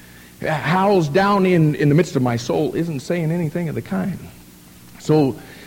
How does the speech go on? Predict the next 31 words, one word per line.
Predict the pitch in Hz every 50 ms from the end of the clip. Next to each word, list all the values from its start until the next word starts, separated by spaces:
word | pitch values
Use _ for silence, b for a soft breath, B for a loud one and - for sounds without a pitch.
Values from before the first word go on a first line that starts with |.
| B B B
so | - 135
let's | 156 196 190 -
make | 185 190 180 143
sure | - - 185 175 156 120 107
that | 110 120 - - 110
we're, | 107 113 110 107 104
we | 101 107 110 120
understand | 139 120 110 - - - 147 143 127 113 104 101 95 - - - - - -
in | 104 101
verse | 95 131 139 117 - 131
eight | 135 131 123 -
when | 104 104 98
David | 95 117 135 120 101 -
says, | - 120 120 113
"My | 107 95 90 -
soul | - - - - 131 - - - 113 90 - 78 B B B B B B B B B B B B B B B B B B B B B B B B B B B B B B - -
followeth | - 104 101 101 90 78 80
hard | - - 110 95 90 - 175 160 B B B B B B B B B B -
after | 90 87 85 - -
thee," | 85 80 82 80
that | 80 92 92
it | 101 104 127
isn't | 165 180 165 175 143 120
just | 151 139 117 104
being | 131 151 170 170
at | 165 156 -
the, | 139 123
all | - - 127 151 151 139
the | 120 127
right | 131 131 117 - -
places. | 123 131 117 117 107 - 101 113 117